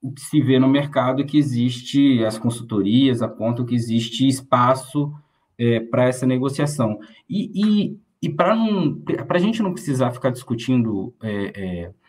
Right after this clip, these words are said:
entrar muito no negócio do, do, do, do produtor, né, com todas essas discussões de reinjeção, de preço, et cetera, o melhor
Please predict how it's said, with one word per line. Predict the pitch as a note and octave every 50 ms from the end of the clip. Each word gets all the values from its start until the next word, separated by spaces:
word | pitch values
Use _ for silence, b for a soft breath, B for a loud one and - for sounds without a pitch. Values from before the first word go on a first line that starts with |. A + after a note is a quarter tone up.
| b b b b b b b _ _ -
entrar | C3 A#2+ A2+ - - C3 D3 D3
muito | C3 B2 C3+ D3 D3 C3+
no | A#2+ A#2+
negócio | A#2+ A2+ G#2 G#2+ A2 A#2 C3 C3 - A#2+
do, | A2+ A2 G#2+ G#2 G#2 G2+ G2+
do, | G#2 G2+ G2+ G2+ G#2 G2+ G2
do, | G2 F#2 F2+ - - F#2+
do | G#2 -
produtor, | - - A2 G#2 F#2+ F#2+ F#2+ - - G#2 C3 D3+ D#3+ C#3+ A2+ G#2+
né, | A2+ B2+ C#3+ D3+ D3 D3 B B _
com | - _
todas | - C#3 B2+ -
essas | - B2+ A#2+
discussões | - - - B2+ A#2+ A2+
de | A2
reinjeção, | A2+ A2+ A2+ A2 F#2+ - - - A2+ A2+ B2+ C#3 C3+ B2+ A#2
de | G#2+ G2+
preço, | F#2+ - - A#2+ C3 B2+ B2+ -
et | - -
cetera, | - - B2 A2+ C#3 D3+ F#3 F#3+
o |
melhor | F#3+ F3+ F3+ F3 F3 F#3 A3+ A3+ - -